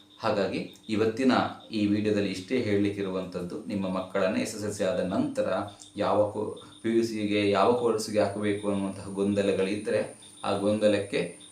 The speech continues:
ಆರ್ಟ್ಸ್, ಕಾಮರ್ಸ್, ಸೈನ್ಸ್ ಅನ್ನುವ ಮೂರು ವಿಭಾಗಗಳಿದೆ. ಈ ಮೂರೂ ವಿಭಾಗದಲ್ಲಿಯೂ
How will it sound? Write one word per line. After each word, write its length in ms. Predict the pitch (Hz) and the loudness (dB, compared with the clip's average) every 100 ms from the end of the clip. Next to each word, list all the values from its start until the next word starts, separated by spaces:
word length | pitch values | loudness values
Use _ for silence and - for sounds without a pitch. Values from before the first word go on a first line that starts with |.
| - | 0
ಆರ್ಟ್ಸ್, 360 | 104 117 - | 2 2 0
ಕಾಮರ್ಸ್, 400 | - 110 110 107 | 0 0 2 -2
ಸೈನ್ಸ್ 280 | - 113 110 | -2 -4 -2
ಅನ್ನುವ 220 | 110 107 | -4 0
ಮೂರು 260 | 104 101 107 | 0 2 0
ವಿಭಾಗಗಳಿದೆ. 1080 | 107 92 117 123 131 120 127 135 180 - - - | 0 0 2 6 8 6 4 4 2 0 -8 0
ಈ 120 | 101 | 2
ಮೂರೂ 440 | 98 101 113 127 | 4 4 4 6
ವಿಭಾಗದಲ್ಲಿಯೂ 1400 | 127 110 104 92 110 123 127 123 120 123 123 151 180 - | 6 4 2 4 6 8 8 6 0 0 0 -2 -4 -8